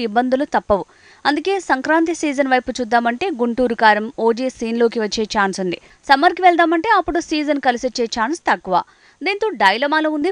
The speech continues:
ఫిల్మ్ టీమ్. నిజంగానే సలార్ టీమ్ డిసెంబర్ ఇరవై రెండో డేట్కి రిలీజ్ లాక్ చేస్తే ఇరవై ఎనిమిదిన తేల్చే ఛాన్స్ ఉంది. అదే జరిగితే నాని మూవీనే కాదు, సైంధవ రిలీజ్ డేట్ కూడా ఫైనల్ అవుతుంది. సంక్రాంతి లేదంటే ఫిబ్రవరికి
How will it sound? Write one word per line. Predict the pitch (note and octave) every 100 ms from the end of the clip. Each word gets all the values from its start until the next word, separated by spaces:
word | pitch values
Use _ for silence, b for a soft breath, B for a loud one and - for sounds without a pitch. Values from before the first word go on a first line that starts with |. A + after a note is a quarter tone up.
| -
ఫిల్మ్ | D4+ C4 A#3+
టీమ్. | F3 - _ - G#3+
నిజంగానే | A#3+ E4 F#4 F#4+ G4
సలార్ | D#4+ E4 F4 F4+
టీమ్ | F4 D4+
డిసెంబర్ | D4 D4 D4 B3+
ఇరవై | B3 B3+ C#4+ C4+
రెండో | C4+ C#4 A3
డేట్కి | A#3+ B3+ B3+ - C4 C#4 - G3+
రిలీజ్ | A3+ C#4 D#4+ - G#3 G3+
లాక్ | C4 -
చేస్తే | C#4+ - B3 A#3 B B B3+
ఇరవై | D4+ E4+ D#4
ఎనిమిదిన | D#4+ E4+ F4 F4 C#4+
తేల్చే | C#4 D4 C4+ -
ఛాన్స్ | G#3 G3 G#3+
ఉంది. | F3 - _ _ - A3+
అదే | D#4+ D#4+
జరిగితే | E4+ E4 F#4+ D4
నాని | B3+ D#4+ E4
మూవీనే | E4 E4 D#4+ D#4
కాదు, | E4 G#4+ -
సైంధవ | C4 C4 C#4 C#4+ C#4 B3
రిలీజ్ | A#3 C4+ B3+ -
డేట్ | C4 C4 C4
కూడా | A#3+ B3+
ఫైనల్ | A#3 A3+ A3
అవుతుంది. | F#3+ F#3 E3+ - b b -
సంక్రాంతి | B3 A#3+ C#4 D4+ E4+ G4
లేదంటే | F4+ D#4+ D#4 D4+
ఫిబ్రవరికి | C4+ C4 B3+ B3+